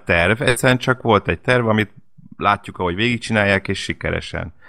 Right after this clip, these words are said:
A kettőben igen, az, az már bele kellett rakni komplikációt.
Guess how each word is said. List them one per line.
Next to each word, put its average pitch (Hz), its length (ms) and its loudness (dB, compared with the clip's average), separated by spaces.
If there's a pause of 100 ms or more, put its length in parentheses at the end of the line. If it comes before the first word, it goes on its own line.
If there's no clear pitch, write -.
(140)
A - 60 -16
kettőben 269 500 0
igen, 92 220 2
az, 110 160 4
az 110 340 2
már 120 160 0
bele 120 200 4
kellett 95 240 -4
rakni 95 200 -6
komplikációt. 101 1040 -4